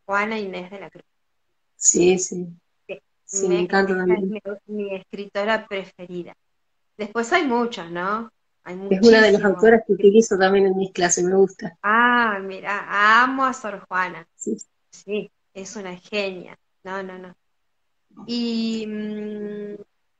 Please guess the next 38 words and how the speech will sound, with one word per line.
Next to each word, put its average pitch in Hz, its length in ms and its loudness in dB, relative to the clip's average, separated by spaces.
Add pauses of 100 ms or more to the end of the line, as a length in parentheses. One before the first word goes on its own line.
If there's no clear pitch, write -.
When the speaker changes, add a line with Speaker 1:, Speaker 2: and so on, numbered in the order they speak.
(120)
Speaker 1:
la 208 220 -4
primera 240 480 -2
Speaker 2:
Y - 40 -8
con 214 200 6
Speaker 1:
poesía 240 300 6
que 247 100 -4
Speaker 2:
respecto 240 60 8
Speaker 1:
escribí, 247 580 4 (840)
sí. 247 140 -10 (220)
Speaker 2:
Sí, 214 400 -4 (200)
ju-, - 320 -12
justamente 226 520 6
eso 208 200 6
que 190 160 2
te 185 100 0
quería 202 220 8
preguntar. 190 380 4 (320)
Con 190 180 4
respecto 233 360 4
a 240 40 10
la 220 60 8
escritura, 208 440 6
porque 190 280 0
vos 190 180 0
ahora 214 240 4
nos 208 100 6
mostraste 220 440 2
que 208 160 6 (180)
vos 202 460 2
escribís 214 500 4
también 208 380 8
de, 196 100 6
eh, 190 440 -6 (500)
en 175 260 6
formato 196 380 2
académico, 220 1160 8 (380)
pero 208 260 10
también 196 340 6